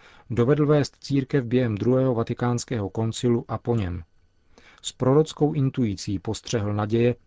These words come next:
i neklid lidí své doby. Vynaložil všechny síly na zhodnocení pozitivních zkušeností ve snaze osvítit je světlem pravdy a lásky Krista, jediného vykupitele lidstva.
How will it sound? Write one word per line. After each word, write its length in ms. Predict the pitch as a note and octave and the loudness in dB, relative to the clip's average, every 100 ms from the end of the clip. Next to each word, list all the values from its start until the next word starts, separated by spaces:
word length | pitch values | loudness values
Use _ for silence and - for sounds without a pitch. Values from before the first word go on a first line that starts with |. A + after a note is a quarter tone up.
| - | -6
i 100 | A2 | -4
neklid 420 | G#2+ - A#2+ - | -4 -2 -2 0
lidí 300 | G#2+ G#2+ A#2 | -2 -4 -4
své 280 | - A2+ A2+ | -4 -2 0
doby. 260 | A#2 F#2+ - _ _ _ - - - | -2 -2 -8 _ _ _ -20 -20 -6
Vynaložil 580 | G#2+ A#2+ A#2 A#2+ A#2+ A#2+ | 0 2 2 2 2 0
všechny 400 | - A#2 - B2 | 0 -4 -2 -2
síly 380 | - A#2 B2 B2 | -2 0 2 2
na 120 | A2+ | 0
zhodnocení 680 | F#2+ G2 A2+ A#2 A#2 A#2 A2+ | -2 -4 -2 -2 0 0 -2
pozitivních 640 | A#2 A2 A2+ A2 A2 G2 | -4 -2 -2 -2 -4 -4
zkušeností 840 | - G#2+ A#2+ A#2 A2 - A#2+ A#2+ - - - - | -6 -4 -2 -2 -4 -6 -6 -6 -10 -20 -20 -6
ve 120 | A2 | -2
snaze 320 | A#2 C3+ C3 D3 | 0 0 0 -2
osvítit 540 | C3 - C3 C3+ B2+ | -4 -4 -2 -2 0
je 100 | A#2 | -2
světlem 440 | - A#2+ A#2+ G#2+ | 0 -2 0 -2
pravdy 440 | - A#2 A2 A#2 B2 - _ | 0 -2 0 2 2 0 _
a 80 | A#2 | -2
lásky 420 | A2 A2+ - A#2+ | 0 0 -2 -4
Krista, 500 | - A#2 - - G2 - - _ - | -2 -4 -4 -6 -8 -8 -20 _ -4
jediného 560 | A2+ A2+ A#2 A#2 A2+ | -2 0 0 0 -2
vykupitele 580 | A2 - G#2+ A2+ A#2 A2+ | -2 -4 -6 -4 -2 0
lidstva. 440 | G#2+ - - F#2+ | -2 -6 -10 -12